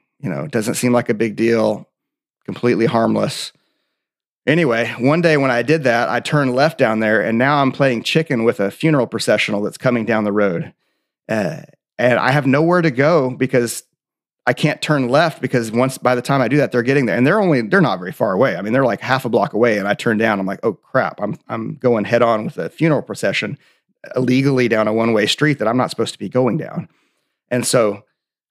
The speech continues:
I, I quickly veer off to the right into somebody else's driveway and park. I think there was an empty lot right there. So I pull into this empty lot in between houses and just park there in the, in the grass.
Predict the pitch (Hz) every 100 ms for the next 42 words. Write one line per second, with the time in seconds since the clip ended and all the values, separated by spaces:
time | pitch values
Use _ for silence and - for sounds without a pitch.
0 | - - - 123 - 170 165 160 131 104
1 | 139 131 127 127 - 120 110 107 127 123
2 | 98 - - 120 110 - 151 139 113 139
3 | - 101 120 127 123 107 101 95 104 98
4 | - 127 101 - _ _ 131 151 147 123
5 | 101 139 139 113 110 117 - 101 95 92
6 | 92 90 110 - 143 127 113 107 - 131
7 | 127 113 113 95 110 104 - 110 110 104
8 | 92 90 98 160 104 - _ _ _ _
9 | - 131 - 123 117 110 101 - - _
10 | _ - 107 120 113 98 156 -